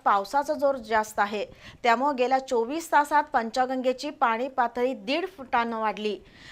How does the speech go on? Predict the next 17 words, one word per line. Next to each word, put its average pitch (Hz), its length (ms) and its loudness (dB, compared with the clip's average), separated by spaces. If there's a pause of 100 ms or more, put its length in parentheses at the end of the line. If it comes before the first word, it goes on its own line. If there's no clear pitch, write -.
(140)
आज 247 180 6
सायंकाळी 254 480 0
सात 247 360 0
वाजता 247 340 0
पंचगंगा 233 600 -2
नदी 240 320 -6
सत्तावीस 277 580 -2
फुटावरून 254 500 0
वाहत 240 300 -2
होती. 214 280 -4 (480)
जिल्ह्यातील 339 560 4
तेवीस 330 380 0
बंधारे 320 440 2
पाण्याखाली 277 520 0
असून 285 340 0
राधानगरी 247 580 2
धरणाचा 240 500 -2